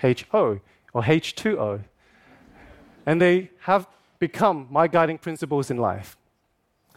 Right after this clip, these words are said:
So nowadays, whenever I feel stressed,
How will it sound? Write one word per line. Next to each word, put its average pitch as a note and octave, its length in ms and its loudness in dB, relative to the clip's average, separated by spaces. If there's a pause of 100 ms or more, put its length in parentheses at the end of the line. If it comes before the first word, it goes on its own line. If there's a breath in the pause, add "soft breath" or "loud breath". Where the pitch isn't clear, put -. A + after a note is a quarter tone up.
(360 soft breath)
So - 140 -10
nowadays, F3 640 0
whenever F3 340 2
I D#3 140 4
feel D#3 200 -2
stressed, - 760 -4